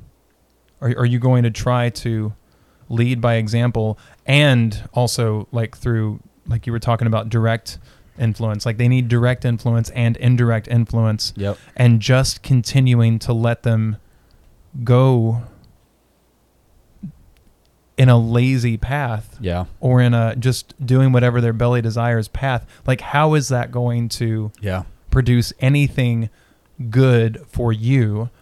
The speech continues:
Speaker 1: for your kids, for the Lord, for the church, for, for, for anybody?
Speaker 2: Yeah. Well, and I think a lot of what this comes down to is that final fruit of the Spirit, self-control,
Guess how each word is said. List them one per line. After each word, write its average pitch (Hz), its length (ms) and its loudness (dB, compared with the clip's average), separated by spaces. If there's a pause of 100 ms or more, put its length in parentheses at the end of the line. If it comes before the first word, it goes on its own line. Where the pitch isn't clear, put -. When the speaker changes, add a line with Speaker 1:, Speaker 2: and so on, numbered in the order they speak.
(120)
Speaker 1:
for 127 160 0
your 110 160 2
kids, 110 500 -4
for 127 220 -2
the 117 80 -2
Lord, 113 480 -2
for 120 100 -6
the 110 100 -4
church, 117 400 -4
for, - 340 -6
for, 113 380 -2
for 123 120 -6
anybody? 110 680 -4
Speaker 2:
Yeah. 92 200 -4 (480)
Well, 113 80 0
and 117 100 2
I 104 40 2
think 110 200 -4
a 107 60 -2
lot 104 200 2
of 101 60 -2
what 101 140 -6
this 101 160 -8
comes 95 240 -2
down 92 280 -2
to 98 140 -2
is 92 120 -2
that 87 200 -2
final 90 320 0
fruit 95 260 0
of 87 60 -2
the 85 80 -4
Spirit, - 380 -4
self-control, 82 840 -6